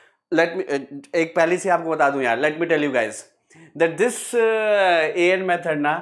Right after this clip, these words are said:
of drawing the fastest, uh, S F D B M D I'm not saying that this method I have developed, guys, just I'm using this method,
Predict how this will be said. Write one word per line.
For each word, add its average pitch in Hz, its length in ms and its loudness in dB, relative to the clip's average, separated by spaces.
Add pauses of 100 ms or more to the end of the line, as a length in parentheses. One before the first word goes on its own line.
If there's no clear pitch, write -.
(240)
of 147 320 2
drawing 160 300 2
the 156 80 -4
fastest, - 840 -2
uh, 185 100 0 (120)
S - 100 -8
F 156 120 -6
D 156 80 -4
B 143 180 -2
M 131 140 -4
D 151 300 -4 (280)
I'm 185 60 0
not 285 140 0
saying 262 180 -6
that 214 200 0
this 180 280 -6
method 175 300 -2
I 160 120 4
have 170 160 2
developed, 127 420 -2
guys, 208 280 0
just 240 200 -4
I'm 214 200 -2
using 202 340 -2
this 190 200 -4
method, 135 400 -4